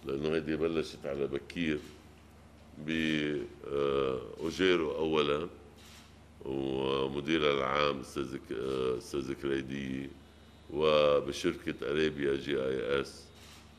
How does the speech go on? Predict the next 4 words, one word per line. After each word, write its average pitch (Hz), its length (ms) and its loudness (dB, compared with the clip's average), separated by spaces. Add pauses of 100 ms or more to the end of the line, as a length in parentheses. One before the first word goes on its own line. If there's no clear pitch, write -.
(280)
وبشركة، 69 1040 0 (280)
آه، 65 580 -2 (1080)
سايت 82 420 6
تكنولوجي، 71 720 -2